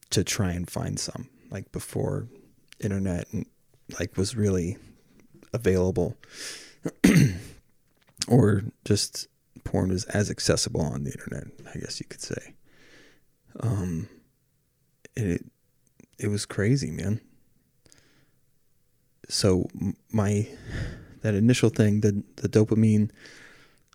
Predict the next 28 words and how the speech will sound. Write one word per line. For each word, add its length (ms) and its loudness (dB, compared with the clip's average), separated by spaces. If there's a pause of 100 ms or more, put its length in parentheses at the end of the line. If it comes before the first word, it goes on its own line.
(140)
level 420 2
got 220 0
fucked 340 -2
up, 280 -6
right? 240 -2 (920)
And 240 -4
so 340 2 (380)
what 300 0
happens 480 2
is 240 4
your 100 2
dopamine 640 4
goes 300 6
up 260 4 (420)
high, 480 0 (1800)
and 160 4
your 160 4
midbrain, 1000 4
which 160 -12
is 80 -4
a 80 0
part 240 -2
of 80 -2
your 100 0
brain, 300 0
logs 640 2
that 280 0
information 840 -2